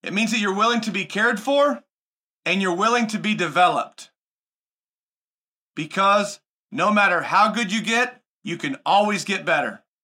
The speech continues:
That's what becoming a disciple is about. You're willing to receive coaching, mentoring, and pastoring, and you're willing to be cared for and developed. That's what it is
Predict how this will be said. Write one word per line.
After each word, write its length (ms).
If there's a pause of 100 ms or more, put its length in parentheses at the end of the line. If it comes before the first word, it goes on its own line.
(520)
That's 220
what 160
becoming 420
a 60
disciple 480
is 100
about. 380 (1000)
You're 140
willing 200
to 100
receive 360
coaching, 360
mentoring, 400
and 80
pastoring, 520 (460)
and 100
you're 80
willing 180
to 60
be 120
cared 260
for 340 (180)
and 120
developed. 600 (120)
That's 500
what 140
it 80
is 200